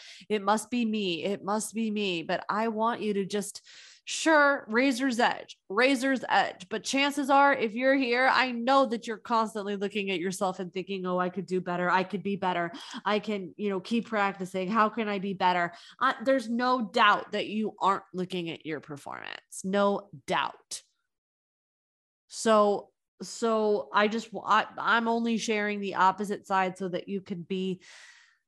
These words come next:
easier on yourself, that you could not be so hard on yourself, especially if you're like me, because it can get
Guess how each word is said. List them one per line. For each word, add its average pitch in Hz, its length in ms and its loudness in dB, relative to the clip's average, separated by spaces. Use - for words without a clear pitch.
easier 180 460 0
on 156 100 -4
yourself, 156 600 -12
that 185 140 -4
you 180 120 -8
could 196 160 -8
not 175 200 -4
be 190 120 -6
so 180 180 -6
hard 196 460 -2
on 120 140 -8
yourself, - 760 -14
especially 202 680 -4
if 185 140 -6
you're 180 140 -4
like 160 280 -8
me, - 320 -16
because 175 320 -6
it - 140 -12
can 185 180 -6
get 180 220 -2